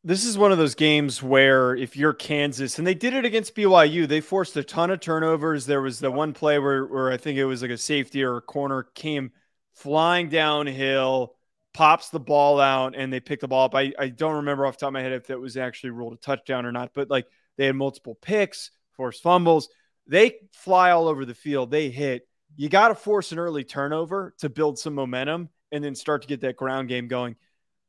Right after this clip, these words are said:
I just, I do kinda sit in that same boat as what we're talking about here. The upset would be fun for the chaos of the landscape of college football, but realistically,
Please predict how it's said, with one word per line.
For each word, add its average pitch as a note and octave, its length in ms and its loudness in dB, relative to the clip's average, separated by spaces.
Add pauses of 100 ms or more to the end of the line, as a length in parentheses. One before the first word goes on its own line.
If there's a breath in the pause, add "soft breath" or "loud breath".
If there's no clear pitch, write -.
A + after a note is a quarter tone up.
(200)
I E3 100 6
just, F3 260 -2
I E3 200 6
do D#3 360 -4
kinda D3+ 260 0
sit D#3 220 -4
in D3 120 -2
that C#3 160 -4
same C#3 280 -4
boat C#3 300 2
as A#2+ 140 -6
what C3+ 180 -4
we're C3 120 -8
talking C#3 460 -2
about B2+ 320 -4
here. B2+ 360 -6 (480)
The C#3+ 160 0
upset E3+ 340 -2
would D#3+ 140 -4
be C3 120 -6
fun D3+ 400 -6
for D#3+ 120 -14
the C#3 100 -8
chaos D3 540 -2
of C3 120 -8
the C3 100 -6
landscape C3+ 600 -6
of A#2 100 -20
college C3+ 320 -2
football, D3+ 560 -2 (460)
but F3+ 260 2
realistically, D3 1000 -4